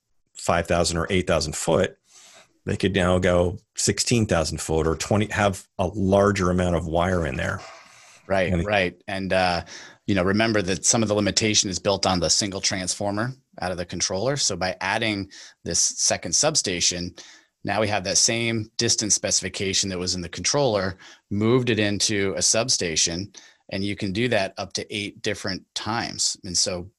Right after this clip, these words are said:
Speaker 2: in theory, if you had five thousand feet of wire on your controller,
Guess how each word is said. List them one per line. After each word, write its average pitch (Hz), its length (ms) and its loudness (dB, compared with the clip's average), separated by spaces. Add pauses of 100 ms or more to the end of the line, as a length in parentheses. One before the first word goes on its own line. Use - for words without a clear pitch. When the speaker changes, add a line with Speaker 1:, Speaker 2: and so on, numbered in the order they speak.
(120)
Speaker 2:
in 90 180 -12 (240)
theory, 123 540 -2
if 131 180 -8
you 107 60 -2
had 95 160 -2
five 107 280 0
thousand 101 320 0
feet 107 160 -2
of 95 60 -2
wire 104 360 0
on 87 180 -8
your 85 260 -8 (220)
controller, 113 720 -2